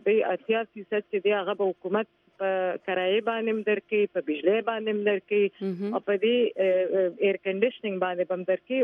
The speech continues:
Speaker 1: او دا شل، شل فیصد چې کوم ډېر ورکوټي یو رقم، اه، جوړیږي،
Speaker 2: مهم.
Speaker 1: هغه دې د خپل جیبه ورکوي. نو بیا دې دلته ځان له کمپنیانې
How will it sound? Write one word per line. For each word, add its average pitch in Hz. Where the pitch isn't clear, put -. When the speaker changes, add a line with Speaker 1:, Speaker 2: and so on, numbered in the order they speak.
Speaker 1:
او 214
دا 214
شل، 302
شل 233
فیصد 226
چې 220
کوم 233
ډېر 262
ورکوټي 262
یو 208
رقم، 208
اه، 180
جوړیږي، 220
Speaker 2:
مهم. -
Speaker 1:
هغه 220
دې 254
د 208
خپل 214
جیبه 170
ورکوي. 147
نو 214
بیا 277
دې 277
دلته 240
ځان 233
له 202
کمپنیانې 214